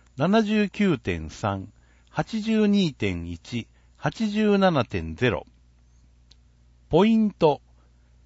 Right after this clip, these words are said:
学習の課題に向き合い、仲間との対話や共同の中で学びを進め、自分の考えを深めることができていると思われます。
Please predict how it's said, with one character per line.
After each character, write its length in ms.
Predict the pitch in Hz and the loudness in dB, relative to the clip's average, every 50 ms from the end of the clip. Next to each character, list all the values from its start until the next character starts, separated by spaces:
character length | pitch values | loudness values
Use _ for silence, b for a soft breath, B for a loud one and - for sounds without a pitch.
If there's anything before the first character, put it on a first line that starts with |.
| _ _ _ _ - | _ _ _ _ -8
学 320 | 117 147 160 - - 247 | -4 -4 -4 -2 -2 -4
習 320 | 208 - - 233 226 220 208 | -4 -2 -2 0 0 0 0
の 180 | 202 196 185 - - | 0 -2 -2 -4 -4
課 140 | - 135 | -2 0
題 280 | 151 180 175 180 180 175 | 2 2 2 2 2 0
に 220 | 165 165 160 - - | 0 -2 -4 -4 -4
向 140 | 123 127 - | -6 -6 -4
き 200 | - 160 160 151 | -2 0 2 2
合 80 | 135 | 2
い、 160 | 95 73 - b b b b b | 2 -2 -6 b b b b b
仲 300 | - 135 165 - - 233 | -4 -2 -2 2 2 2
間 140 | 220 220 214 | 4 4 2
と 140 | - 185 151 | 2 0 0
の 260 | 117 87 - - - _ | 0 -2 -4 -6 -10 _
対 280 | - 131 151 151 147 | 0 0 0 2 2
話 140 | 143 135 131 | 2 2 2
や 220 | 127 120 110 - b b b _ - | 2 2 0 -2 b b b _ -4
共 300 | - 175 202 208 208 185 | 0 2 2 2 2 2
同 260 | 202 190 190 190 180 | 2 2 2 0 0
の 100 | 180 175 | 0 0
中 300 | 175 180 - - 120 92 | 0 0 0 0 -2 -2
で 200 | 85 82 78 - _ _ | -2 -4 -8 -8 _ _
学 300 | 107 120 147 165 170 156 | -4 0 0 0 0 0
び 100 | 160 151 | 2 2
を 80 | 151 143 | 0 0
進 320 | - - 135 - - 120 | -2 -6 -12 -10 -6 -6
め、 160 | 101 78 71 b b b b b b b | -6 -6 -6 b b b b b b b
自 160 | - 104 143 | -10 -6 -2
分 280 | 165 208 226 220 220 214 | 0 2 2 2 2 2
の 120 | 202 202 | 2 2
考 320 | - - 185 190 185 190 185 185 | 2 2 0 0 0 2 2 2
え 220 | 170 147 120 104 | 2 4 2 2
を 200 | 90 85 85 - | 0 -2 -4 -6
深 240 | - - - - 170 | -10 -8 -4 -2 0
め 140 | 175 175 170 | 2 2 0
る 80 | 151 123 | 0 -2
こ 140 | - 98 | -4 -6
と 120 | - - 120 | -4 -4 -2
が 220 | 110 95 85 85 87 | -2 -2 -2 -4 -4
で 160 | 98 139 170 | -4 -6 -6
き 100 | - - | -6 -6
て 140 | - - 113 | -4 -2 -2
い 140 | 98 87 | -2 -2
る 100 | 85 87 | -4 -8
と 200 | - - 82 - - | -10 -10 -12 -10 -8
思 180 | 101 98 104 110 | -8 -4 -2 0
わ 140 | 107 98 98 | 0 0 0
れ 120 | 95 87 | -2 -4
ま 140 | 87 85 80 | -4 -4 -6
す。 240 | - - - - | -6 -12 -20 -20